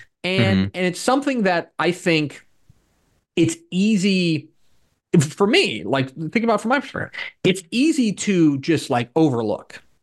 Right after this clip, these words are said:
Speaker 1: and just, like, not think about.
Speaker 2: Right.
Speaker 1: But if I'm, if I'm calling a football game, there's people in that, maybe who are in that town that wanna watch their team play in a state championship game that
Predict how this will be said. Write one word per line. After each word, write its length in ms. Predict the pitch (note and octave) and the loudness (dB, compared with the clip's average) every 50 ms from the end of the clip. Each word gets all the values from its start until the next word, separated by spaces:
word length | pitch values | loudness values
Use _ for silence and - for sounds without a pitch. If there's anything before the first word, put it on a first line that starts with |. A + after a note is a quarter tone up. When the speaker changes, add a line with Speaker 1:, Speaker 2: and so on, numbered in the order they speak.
| _ _ - | _ _ -4
Speaker 1:
and 160 | D#3 E3 E3+ | -2 0 0
just, 140 | E3 E3+ - | 0 0 0
like, 100 | E3 C#3+ | -2 -2
not 380 | C3+ C3 C3 C#3 C#3+ D3 - - - | -2 -2 0 0 0 0 -2 -4 -6
think 200 | - B2 B2 - | -4 -4 -2 -2
about. 440 | A#2 - - - - _ - - - _ _ _ _ - - - - - _ - | -4 -6 -6 -8 -8 _ -10 -14 -14 _ _ _ _ -20 -20 -20 -20 -20 _ -8
Speaker 2:
Right. 380 | B2+ G#2+ B2 D#3 D3 C#3 A2+ - | -2 0 0 2 0 0 -4 -6
Speaker 1:
But 60 | - _ _ _ _ _ _ _ _ _ _ - | -12 _ _ _ _ _ _ _ _ _ _ -4
if 100 | D#3+ G3 | 0 0
I'm, 140 | B3+ C#4+ C#4 E3+ | 0 -2 -2 -2
if 80 | C#3+ | 0
I'm 140 | C4+ E4 F4 | 0 0 0
calling 200 | - D#4+ C4 A3+ | 0 0 2 2
a 60 | D#3+ | 2
football 260 | - G#3+ G#3 G3+ E3 | 0 0 0 0 -2
game, 260 | C#3+ C#3 C3+ B2+ B2 B2+ | 0 -2 -2 -4 -2 0
there's 200 | - C4 F#4 - | 2 2 2 0
people 600 | - - A#3+ B3+ - G3+ D#3 C#3+ C#3 C3 C3 - _ _ _ - | -2 -2 -4 -2 0 2 2 2 2 0 -2 -6 _ _ _ -2
in 220 | G3 F3+ E3+ D#3+ | 0 0 2 0
that, 160 | E3 E3 - F3 | 0 -2 -2 0
maybe 420 | E3+ F3 E3+ F3 E3+ D#3 B2+ - C#3+ B2 | 0 0 2 0 0 -2 -4 -6 -4 -2
who 140 | E3 E3 | 0 2
are 100 | D3 C#3 | 2 0
in 240 | C#3 - D#3+ D3+ D3+ | 0 -2 -4 -4 -4
that 240 | D3 C#3+ C3+ - - | -4 -6 -6 -8 -10
town 380 | - D3 D3+ E3+ E3 D3 C3 B2+ | -6 -4 -2 0 0 0 -2 -2
that 120 | A#2+ - | -2 -2
wanna 160 | C3+ C#3 C3+ | 0 0 -2
watch 380 | B2+ B2 B2 B2+ C3 - - - | 0 0 0 0 -2 -2 -4 -4
their 180 | A#2 B2 B2 | -2 -2 -2
team 300 | B2 - - C3+ C3+ B2+ | -2 -2 -2 0 0 0
play 160 | B2+ - A#2+ B2+ | -2 -2 -2 -2
in 80 | A#2+ | -2
a 40 | A#2+ | -2
state 200 | - - A2+ A2 | -2 -2 -2 -2
championship 500 | - C#3+ D#3+ G#3 G#3 D#3+ B2 - - - | 0 0 0 0 0 0 -2 -2 -4 -6
game 280 | - G2 - C3+ C#3 C3+ - - - - - - - - _ _ - | -4 -2 0 0 0 0 -2 -6 -10 -10 -10 -12 -14 -16 _ _ -4
that 320 | D3+ D#3 D3+ C#3 B2 - | 0 0 2 0 0 -2